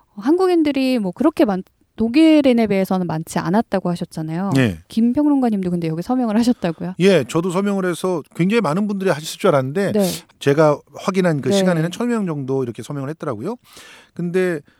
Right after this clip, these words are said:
Speaker 2: 독일어로 다 돼 있어요, 청원문이.
Speaker 1: 아, 좀
Speaker 2: 그러니까
Speaker 1: 어렵게 돼 있군요.
Speaker 2: 독일
Speaker 1: 네.
Speaker 2: 시민들이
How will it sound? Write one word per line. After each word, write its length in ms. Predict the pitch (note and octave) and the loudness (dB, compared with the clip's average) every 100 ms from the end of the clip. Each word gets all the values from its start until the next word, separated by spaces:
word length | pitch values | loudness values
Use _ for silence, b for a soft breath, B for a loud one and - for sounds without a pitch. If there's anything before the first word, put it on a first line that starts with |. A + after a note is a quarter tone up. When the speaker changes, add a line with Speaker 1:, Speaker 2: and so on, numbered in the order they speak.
| b b | b b
Speaker 2:
독일어로 440 | - F#3+ C4+ A#3+ | 0 2 4 4
다 120 | E3 C3 | 2 -2
돼 120 | G#2 | -6
있어요, 220 | - F2+ | -10 -14
청원문이. 520 | - D#3 D3 C3 G#3+ | -10 -8 -4 -4 -4
Speaker 1:
아, 280 | A3+ A#3 A3 - | -4 -6 -10 -10
좀 140 | A3 | -8
Speaker 2:
그러니까 220 | E3+ D3+ | -4 -4
Speaker 1:
어렵게 320 | G#3 - G3 | -4 -10 -12
돼 120 | F3+ E3+ | -10 -12
있군요. 280 | - - D#3+ | -12 -10 0
Speaker 2:
독일 380 | E3+ F3+ A3 | 0 0 -2
Speaker 1:
네. 60 | G#3 | -2
Speaker 2:
시민들이 800 | F#3+ F#3+ G#3+ G3 D3+ E3 E3 | -2 -2 -2 -2 -4 -4 -6